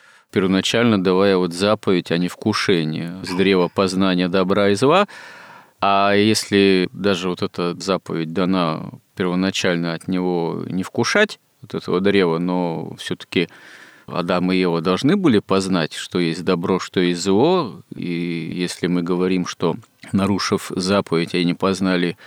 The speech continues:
что есть добро и зло, вот таким уже приоратным образом, нарушая волю Божию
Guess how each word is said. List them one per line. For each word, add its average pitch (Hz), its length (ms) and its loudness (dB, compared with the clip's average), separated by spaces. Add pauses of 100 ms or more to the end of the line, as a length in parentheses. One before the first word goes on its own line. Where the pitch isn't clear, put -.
(500)
что - 200 -2
есть 101 220 4
добро 110 460 6
и 104 220 4
зло, 110 500 6
вот 101 120 4
таким 98 340 2 (120)
уже 95 360 2
приоратным 104 640 4
образом, 92 640 2
нарушая 95 480 2
волю 95 260 2
Божию 104 520 4